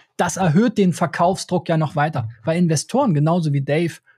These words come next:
und auch andere Investoren, es soll ja angeblich noch einen ominösen geben, der auch hundertneunzigtausend investiert hat, ähm, der stand scheinbar noch nicht im Handelsregister,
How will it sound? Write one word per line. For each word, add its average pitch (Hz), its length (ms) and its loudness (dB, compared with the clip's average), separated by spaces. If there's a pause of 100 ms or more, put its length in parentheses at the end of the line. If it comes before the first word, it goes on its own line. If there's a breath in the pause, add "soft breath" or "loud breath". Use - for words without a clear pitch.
(100)
und 147 180 4
auch 147 200 -2
andere 202 280 2
Investoren, 143 420 0
es 143 80 -4
soll 147 120 0
ja 147 80 0
angeblich 151 400 -2
noch 143 200 -4
einen 151 440 0
ominösen 165 1000 4
geben, 175 320 2
der 147 120 2
auch 202 140 2
hundertneunzigtausend 175 840 -2
investiert 165 400 -4
hat, 160 140 -6 (500 loud breath)
ähm, 147 240 2
der 143 100 2
stand 180 300 -2
scheinbar 160 260 4
noch 151 140 4
nicht 180 160 4
im 185 100 4
Handelsregister, 160 880 0